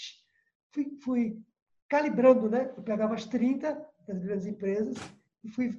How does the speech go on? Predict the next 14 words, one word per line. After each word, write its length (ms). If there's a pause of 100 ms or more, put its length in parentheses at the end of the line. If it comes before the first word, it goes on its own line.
trazendo 600
para 280
as 160 (120)
pequenas 440
aquilo 320
que 80
seria 560 (340)
aplicável 720 (1300)
e 100
aquilo 480
que, 560 (520)
eh, 340
seria 480 (180)
gerenciável, 1200